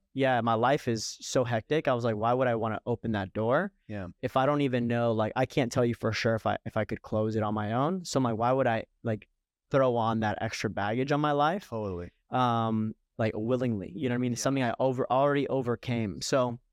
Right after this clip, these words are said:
Speaker 1: um, I
Speaker 2: That's
Speaker 1: decided
Speaker 2: so
Speaker 1: not
Speaker 2: good.
Speaker 1: to.
Speaker 2: Yeah.
Speaker 1: And then so, um, you know, fast forward now, like, obviously, like, you know,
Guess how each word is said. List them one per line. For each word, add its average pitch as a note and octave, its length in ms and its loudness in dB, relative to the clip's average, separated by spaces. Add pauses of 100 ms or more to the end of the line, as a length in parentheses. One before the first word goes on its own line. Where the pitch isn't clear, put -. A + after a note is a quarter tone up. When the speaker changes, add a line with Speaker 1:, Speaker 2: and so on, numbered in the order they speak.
(680)
Speaker 1:
um, A2+ 580 2
I C3 100 0
Speaker 2:
That's - 20 -2
Speaker 1:
decided C#3 260 2
Speaker 2:
so - 20 -2
Speaker 1:
not A2+ 180 0
Speaker 2:
good. - 80 -14
Speaker 1:
to. A2 220 -4 (300)
Speaker 2:
Yeah. A#2 120 -8
Speaker 1:
And C3 140 2
then B2 120 0
so, A#2+ 640 2
um, G#2+ 480 0
you C#3 100 0
know, A2 200 -2
fast A#2+ 260 -2
forward A2+ 220 0
now, A2 220 0
like, G#2+ 180 0
obviously, G#2+ 460 -2
like, G2+ 340 -4
you B2 100 -6
know, G2+ 280 -4